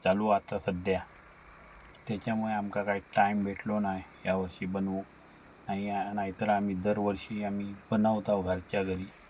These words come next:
पण यावर्षी काही टाइम भेटलो नाही आमका. तर ह्यो इल्लो नेमको माझ्या घराकडे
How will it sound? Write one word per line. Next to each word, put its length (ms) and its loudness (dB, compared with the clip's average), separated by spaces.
पण 200 4
यावर्षी 520 2
काही 280 0
टाइम 280 4
भेटलो 300 0
नाही 160 2
आमका. 280 -2
तर 200 2
ह्यो 300 2
इल्लो 400 6
नेमको 480 2
माझ्या 320 0
घराकडे 460 6